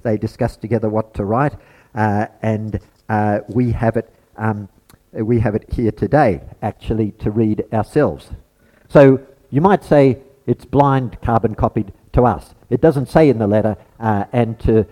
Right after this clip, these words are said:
those people here at Saint Nicholas in Goulburn in twenty twenty-three, but we have the letter before us through God's Spirit to read. Uh, we, uh, through God's Spirit,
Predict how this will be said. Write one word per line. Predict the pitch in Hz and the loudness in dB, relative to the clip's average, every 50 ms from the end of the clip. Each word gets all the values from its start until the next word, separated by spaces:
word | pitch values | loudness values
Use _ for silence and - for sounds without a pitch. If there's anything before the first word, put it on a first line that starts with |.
| - - - | -14 -12 -2
those | 110 120 117 113 - | 2 4 4 4 2
people | - - 131 117 - 117 - | 0 -2 -4 -2 0 0 2
here | - 117 113 107 | 2 4 2 2
at | - - | 0 -4
Saint | - 113 107 | -12 -10 -10
Nicholas | 101 110 - 120 113 - - | -10 -8 -8 -6 -8 -8 -8
in | 117 98 | -12 -8
Goulburn | 87 - 135 160 151 117 110 104 | -2 2 2 2 4 2 0 -2
in | 101 90 | -2 -6
twenty | - - 131 113 101 | -6 -6 -4 -4 -6
twenty-three, | - - 120 107 87 95 - - 208 202 123 107 127 - - _ _ _ _ - | -4 -4 -6 -4 -4 -6 -4 0 0 2 2 0 -2 -4 -8 _ _ _ _ -4
but | - 110 - | -4 -2 2
we | 143 139 | 2 2
have | 131 - 175 151 | 4 2 2 4
the | 156 | 4
letter | 135 139 139 127 131 | 6 6 6 4 4
before | - 113 107 - 147 156 214 214 | 0 -2 -4 0 2 4 4 2
us | - - | 0 -2
through | - 143 131 123 | -4 -4 -2 0
God's | - 120 110 107 - | 2 0 0 0 -4
Spirit | - - - 123 117 113 113 - _ _ _ _ _ _ | -12 -2 0 2 2 2 -2 -6 _ _ _ _ _ _
to | - - 107 | -6 -6 -2
read. | 101 123 156 185 185 160 151 - _ _ _ _ _ - | 2 4 4 4 2 0 -6 -10 _ _ _ _ _ -6
Uh, | 117 117 113 110 110 117 117 - | -2 0 2 2 2 2 0 -4
we, | - 113 131 131 123 120 117 107 - _ _ _ _ _ _ _ _ - | -2 2 2 4 4 2 -2 -4 -10 _ _ _ _ _ _ _ _ 0
uh, | 110 110 101 | 0 0 0
through | - - 147 139 | 0 0 -2 2
God's | - 135 120 - - | 4 2 2 2 -4
Spirit, | - - 202 208 139 104 - - _ _ | -6 2 4 4 4 4 2 -4 _ _